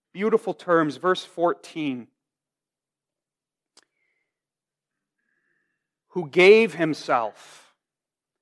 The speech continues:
That relative pronoun who goes back to the last words of verse thirteen. Our Savior Jesus Christ gave himself for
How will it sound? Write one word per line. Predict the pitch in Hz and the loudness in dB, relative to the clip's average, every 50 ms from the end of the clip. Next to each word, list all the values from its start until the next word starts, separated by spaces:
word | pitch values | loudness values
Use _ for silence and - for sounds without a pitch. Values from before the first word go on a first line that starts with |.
| _ _ _ - | _ _ _ -16
That | 127 120 | -12 -4
relative | 139 156 160 160 147 - - 143 - - | 0 2 2 2 0 -2 -6 -10 -14 -8
pronoun | - 165 156 156 151 147 143 143 139 139 135 - | -2 0 2 2 2 2 0 0 0 -2 -4 -8
who | - 180 175 170 170 165 | -8 -6 -6 -6 -6 -4
goes | 139 143 139 135 - | -2 -2 -2 -2 -2
back | - 143 147 151 156 151 - | 0 4 4 4 4 4 0
to | - 147 | -6 -10
the | 135 131 | -8 -4
last | 127 131 135 143 151 151 147 - - | 0 4 6 6 6 4 2 -2 -12
words | 127 131 147 151 160 156 147 127 | -6 -2 0 2 2 0 -2 -6
of | 135 123 117 | -12 -14 -8
verse | 131 147 151 151 151 - - - _ _ _ _ _ | -4 -2 -2 -2 -2 -4 -10 -18 _ _ _ _ _
thirteen. | - - - 180 180 180 180 - - 170 143 135 120 113 101 _ _ _ _ _ _ _ _ _ _ _ _ _ _ _ _ _ - | -12 -4 0 0 0 0 -2 -6 -10 -8 -8 -8 -10 -12 -18 _ _ _ _ _ _ _ _ _ _ _ _ _ _ _ _ _ 6
Our | 175 185 185 185 180 175 | 8 8 8 8 6 2
Savior | 175 - - 185 185 185 185 180 175 185 175 | 0 -4 -6 -2 2 2 2 2 0 -2 -4
Jesus | 156 127 147 190 196 190 165 160 160 143 - | -4 -6 -8 -10 -8 -8 -10 -10 -14 -16 -14
Christ | - - - 208 214 226 220 196 - - - - - - _ _ _ 156 135 | -14 -6 -2 2 4 6 6 4 2 -2 -8 -14 -20 -20 _ _ _ -16 -4
gave | - 180 190 214 240 247 247 262 254 240 247 220 185 | 4 6 8 8 8 6 4 4 4 2 0 -2 -4
himself | 208 - - 156 220 220 220 214 202 - - - - - 202 185 175 180 180 170 - - - - _ _ _ _ | -8 -12 -14 -10 -8 -6 -6 -6 -8 -12 -14 -14 -14 -4 2 6 6 6 6 6 2 -6 -16 -20 _ _ _ _
for | - - - - - - 226 240 254 262 277 269 262 269 269 269 262 262 | -20 -20 -20 -20 -6 0 4 6 6 6 6 6 6 6 6 4 2 0